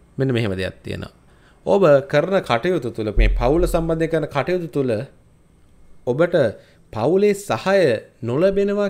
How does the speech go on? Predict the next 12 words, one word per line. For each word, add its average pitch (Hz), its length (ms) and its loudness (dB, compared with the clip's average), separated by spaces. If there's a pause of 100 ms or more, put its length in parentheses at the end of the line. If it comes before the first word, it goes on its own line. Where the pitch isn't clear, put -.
කියලා 196 300 -4 (580)
ඔබට 214 300 0
පොඩ්ඩක් 196 400 0
හිතට 175 180 0 (720)
තරමක් 170 320 2
දුරට 170 200 0 (840)
අර 104 80 -4 (720)
දුකක් 123 240 -2 (240)
දැනෙනවා. 98 400 -6 (380)
ඔබ 151 160 -4
නිකන් 139 180 2 (160)
මානසිකව 139 480 0